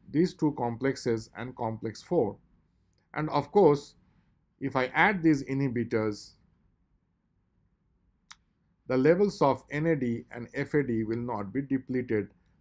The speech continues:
because complex one and complex two will still be functioning. So fenformin is an anti-diabetic drug, but however, it has been currently withdrawn, which is a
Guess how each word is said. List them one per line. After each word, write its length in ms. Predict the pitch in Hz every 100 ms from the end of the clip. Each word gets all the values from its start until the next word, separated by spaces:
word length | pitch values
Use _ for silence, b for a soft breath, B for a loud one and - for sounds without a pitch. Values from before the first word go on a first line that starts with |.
| -
because 420 | 120 113 120 117
complex 500 | - 143 139 165 -
one 300 | 131 113 107 107
and 180 | 113 113
complex 440 | 120 123 135 127
two 160 | - 117
will 220 | 110 110
still 240 | 113 - 113
be 180 | 101 143
functioning. 540 | - 151 - 98 98 _ _ _ _ _ _ _ _ _ b b b
So 420 | - 151 143 139 - _ _ _ _ _ _ _ _ _ _ _ _ _
fenformin 720 | 170 196 190 185 175 165 190 - _ _
is 160 | - 131
an 200 | 123 117 -
anti-diabetic 840 | 127 135 151 135 135 131 123 117 98
drug, 300 | 117 113 131 _ _ _ _ _ _ _ _ _ -
but 180 | 120 -
however, 480 | 131 156 147 135 127
it 100 | 123
has 200 | 135 123
been 200 | 123 117
currently 420 | 120 131 131 117
withdrawn, 600 | 101 139 139 127 113 113 -
which 280 | 120 131 -
is 300 | 120 117 -
a 60 | 120